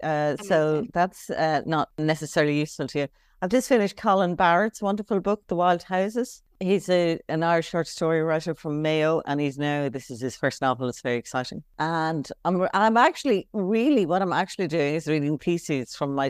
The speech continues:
Speaker 1: students in U-, uh, U C D, University College Dublin. I mean, they're
Speaker 2: Wow.
Speaker 1: one of, some of them are fifty thousand lo-,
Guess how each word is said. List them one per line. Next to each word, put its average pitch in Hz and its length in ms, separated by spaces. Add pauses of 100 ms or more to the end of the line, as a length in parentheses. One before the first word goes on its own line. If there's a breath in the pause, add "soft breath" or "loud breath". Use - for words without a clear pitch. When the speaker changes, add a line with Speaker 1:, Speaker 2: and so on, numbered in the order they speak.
Speaker 1:
students 147 500
in 135 240 (380)
U-, 135 180 (180)
uh, 139 240
U 143 140
C - 140
D, 147 200
University 139 480
College 131 300
Dublin. 135 340 (720)
I - 80
mean, 170 160
they're 170 120
Speaker 2:
Wow. 190 140
Speaker 1:
one 185 140
of, 190 220
some 226 140
of 233 40
them 233 100
are 185 80
fifty 202 380
thousand 147 380
lo-, 165 260